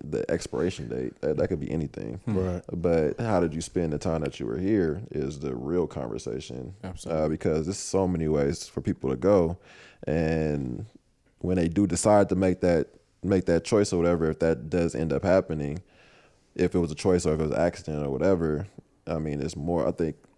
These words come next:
Speaker 1: we need to do more of the celebration of the, of the life of what that person did.
Speaker 2: Yeah.
Speaker 1: You know, how that person actually was. And
Speaker 2: Yeah.
Speaker 1: that's how we really remember 'em.
Speaker 2: Yeah.
Speaker 1: And unfortunately, that shit tends to happen, is that torture souls, man. We,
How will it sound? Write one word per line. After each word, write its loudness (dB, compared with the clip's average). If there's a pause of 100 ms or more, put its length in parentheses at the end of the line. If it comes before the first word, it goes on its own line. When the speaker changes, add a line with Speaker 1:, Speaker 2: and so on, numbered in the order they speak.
(120)
Speaker 1:
we -2
need -4
to -2
do -8
more -2
of -2
the -4
celebration -6
of -8
the, -8 (160)
of -6
the -4
life -4
of -6
what -4
that -4
person -8
did. -6 (140)
Speaker 2:
Yeah. -8 (100)
Speaker 1:
You -6
know, -6
how -4
that -4
person -6
actually -10
was. -4
And -4
Speaker 2:
Yeah. -2
Speaker 1:
that's 0
how 4
we 2
really 0
remember 2
'em. -6 (120)
Speaker 2:
Yeah. -8 (360)
Speaker 1:
And -2
unfortunately, 2
that 4
shit -2
tends -4
to -2
happen, 0
is -8
that -4 (400)
torture -2
souls, 4
man. 4
We, 2